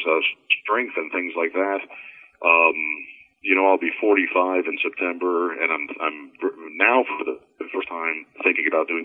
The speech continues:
some Masters, uh, level Highland Games. Uh, I haven't competed in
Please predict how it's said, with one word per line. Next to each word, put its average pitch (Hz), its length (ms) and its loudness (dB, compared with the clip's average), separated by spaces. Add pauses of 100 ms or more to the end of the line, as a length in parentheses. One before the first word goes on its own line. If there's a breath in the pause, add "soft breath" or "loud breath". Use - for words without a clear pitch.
some 71 160 -8
Masters, 80 560 -2 (160)
uh, 73 320 -6
level 80 320 -4 (400 soft breath)
Highland 92 400 4
Games. 92 400 0 (560 loud breath)
Uh, 67 320 0 (160)
I 82 160 6
haven't 104 240 4
competed 95 420 0
in 82 80 0